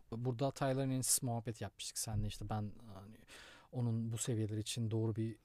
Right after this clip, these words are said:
yabancı tercih olmadığını düşünmüyorum diye. İşte Fenerbahçe serisinde de yüzde otuzlarda, e, şut attı. Daha fazla sorumluluk almasını bekliyordum ve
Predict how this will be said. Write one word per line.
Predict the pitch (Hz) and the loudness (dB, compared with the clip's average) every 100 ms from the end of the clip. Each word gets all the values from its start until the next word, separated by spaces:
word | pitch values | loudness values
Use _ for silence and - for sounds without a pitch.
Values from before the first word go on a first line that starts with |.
| - | -4
yabancı | 110 107 | -2 0
tercih | 113 107 101 | 0 0 0
olmadığını | 110 104 107 104 107 107 | 0 0 0 -2 -2 -2
düşünmüyorum | 104 - 117 104 98 - | -2 -2 -2 -2 0 0
diye. | 104 165 | 0 -2
İşte | 160 - - 135 - 131 | -4 -4 -2 -2 -2 -10
Fenerbahçe | 131 135 123 123 - | -8 -2 0 0 0
serisinde | 127 127 113 123 113 | 0 2 2 0 0
de | |
yüzde | 113 113 110 | 0 0 -2
otuzlarda, | - 123 131 117 120 113 117 - - - - | -2 0 0 4 4 4 4 2 -8 -20 -8
e, | 120 107 | -2 0
şut | 101 - - | 0 -4 -2
attı. | 104 - - 160 127 | -2 -2 -2 -2 4
Daha | 123 | 4
fazla | 135 123 107 | 4 2 0
sorumluluk | - 120 107 104 | -2 0 0 0
almasını | 110 101 - 107 | -2 -2 -2 -4
bekliyordum | 98 110 135 | -4 -2 -2
ve | 156 | -2